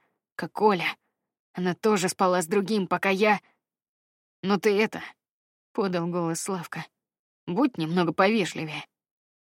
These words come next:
Драки явно не самая сильная сторона моего друга, но он все-таки решил вступиться за меня.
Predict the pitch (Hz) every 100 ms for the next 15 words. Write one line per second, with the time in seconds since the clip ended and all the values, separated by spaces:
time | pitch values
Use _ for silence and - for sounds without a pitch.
0 | _ _ 233 214 190 185 175 180 180 165
1 | 160 160 160 - 180 175 170 - 180 170
2 | 165 - 160 165 175 170 165 160 165 160
3 | 208 180 147 - _ _ _ - 233 208
4 | 185 - 185 185 185 165 160 - 170 165
5 | - 175 - 165 - 160 165 165 170 151